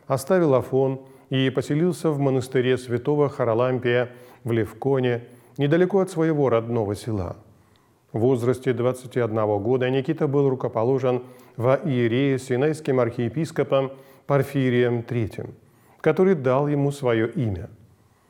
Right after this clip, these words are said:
Вскоре, несмотря на юный возраст батюшки, митрополит Каристский Пантелеимон назначил отца Порфирия монастырским духовником. Это послушание отец Порфирий нес в монастыре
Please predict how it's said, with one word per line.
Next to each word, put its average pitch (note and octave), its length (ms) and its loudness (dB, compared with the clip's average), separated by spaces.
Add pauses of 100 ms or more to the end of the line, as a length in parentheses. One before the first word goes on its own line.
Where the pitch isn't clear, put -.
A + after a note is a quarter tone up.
(140)
Вскоре, B2 340 2
несмотря B2 500 0
на B2+ 100 2
юный B2+ 260 2
возраст B2+ 480 -2
батюшки, B2+ 640 -2 (420)
митрополит E3 600 2
Каристский C3+ 720 -2
Пантелеимон A#2 840 -2 (380)
назначил E3 540 2
отца C3+ 380 0
Порфирия B2 680 0
монастырским C#3 680 -2
духовником. A2 760 -4 (240)
Это B2+ 180 0
послушание B2+ 640 0
отец C3 260 -2
Порфирий D3 420 0
нес D3 320 0
в C3+ 60 -8
монастыре A#2+ 680 0